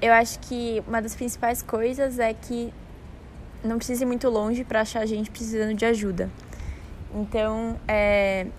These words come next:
tem muito essa ideia de, "Ah, eu vou viajar pra não sei onde, porque tem crianças passando fome." Tipo, não, você vai aqui, tipo, no seu próprio bairro, assim,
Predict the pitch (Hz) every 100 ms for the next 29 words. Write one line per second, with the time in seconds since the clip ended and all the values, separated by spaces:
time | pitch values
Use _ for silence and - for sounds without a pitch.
0 | - 233 233 247 269 285 220 220 220 214
1 | 220 254 277 254 226 226 226 240 233 220
2 | 226 220 254 247 240 233 226 247 233 220
3 | 247 240 226 226 214 - - 233 - 226
4 | 233 220 240 233 214 240 254 226 220 -
5 | 226 220 240 233 - 214 220 233 - -
6 | - - 269 277 320 233 214 226 220 233
7 | 240 277 285 254 - - - - - -
8 | - - - - 226 220 - 240 247 254
9 | 233 226 247 240 240 233 262 254 208 226
10 | 254 247 214 - 240